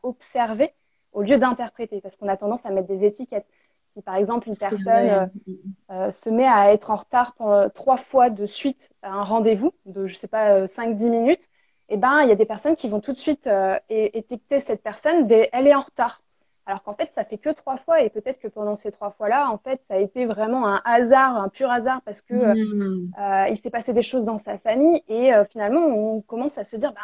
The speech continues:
Speaker 1: elle est tout en retard ». Donc, c'est ce qui arrive dans le couple, en fait, finalement. C'est qu'on commence à mettre des étiquettes sur son conjoint ou son, sa partenaire parce qu'on l'a vu reproduire un comportement, euh,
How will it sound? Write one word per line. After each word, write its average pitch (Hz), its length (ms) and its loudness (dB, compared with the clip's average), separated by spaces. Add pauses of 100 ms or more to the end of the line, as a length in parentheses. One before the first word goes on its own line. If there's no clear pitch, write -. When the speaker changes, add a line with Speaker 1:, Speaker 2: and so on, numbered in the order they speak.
(180)
Speaker 1:
elle 226 80 -6
est 208 80 -8
tout 226 200 -10
en 226 100 -10
retard ». 320 340 -6
Donc, 208 280 -12 (100)
c'est 226 80 -20
ce - 140 -20
qui 226 80 -8
arrive 240 260 0
dans 202 140 -4
le 208 80 0
couple, 233 260 -12
en 196 60 -16
fait, - 160 -20 (100)
finalement. 190 320 -8 (400)
C'est - 100 -10
qu'on 240 160 -8
commence 277 420 0
à 233 180 -4
mettre 247 240 4
des 240 200 2
étiquettes 247 420 -6
sur - 180 -20
son 214 180 -12
conjoint 240 500 -8 (100)
ou 196 140 -20
son, 196 260 -14
sa 196 140 -16
partenaire 208 420 -12 (640)
parce 226 240 -8
qu'on 320 180 0
l'a 220 260 6
vu 220 300 -2
reproduire 233 680 -2
un 208 80 -6
comportement, 226 920 -10
euh, 196 180 -6